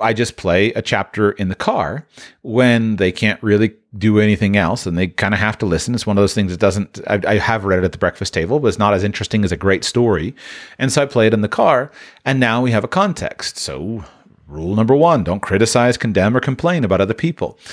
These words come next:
And it gives me, it gives us a common family framework to where I can teach them about human relationships. Because I believe that one of the basic skills that successful people need, all successful people need,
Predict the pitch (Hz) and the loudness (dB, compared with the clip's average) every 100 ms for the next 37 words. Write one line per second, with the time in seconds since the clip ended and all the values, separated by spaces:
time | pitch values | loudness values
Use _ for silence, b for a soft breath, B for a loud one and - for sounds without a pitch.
0 | B B 113 110 107 127 101 120 170 165 | B B -4 0 0 -2 -2 0 2 2
1 | 120 123 123 _ - 120 127 131 127 - | 0 -2 -4 _ -10 -4 -2 -2 -4 -8
2 | - - 151 160 151 - 131 127 110 - | -8 -4 -2 -2 -4 0 0 2 -2 -2
3 | 202 190 90 78 113 _ _ _ _ _ | -2 -2 -2 -2 -4 _ _ _ _ _
4 | _ _ _ - 101 110 110 127 - 170 | _ _ _ -8 0 2 2 -4 -4 -4
5 | - 95 104 110 107 110 95 104 135 196 | -4 -4 -2 -2 -4 -6 -6 -2 0 0
6 | - 90 - - - B B B - 107 | -2 -8 -10 -12 -18 B B B -2 0
7 | 98 110 104 107 104 101 - 101 110 101 | 2 2 4 4 2 0 0 2 2 2
8 | 95 110 - - - - 78 95 151 - | 2 2 0 -4 -4 -2 2 2 0 -4
9 | - 95 - 92 - 104 98 90 113 80 | -6 -4 -2 -2 0 0 0 0 0 2
10 | 95 135 - 82 98 101 104 95 110 98 | 0 0 -2 0 0 0 -4 -4 -6 -4
11 | 113 87 87 147 | -4 -2 -2 -2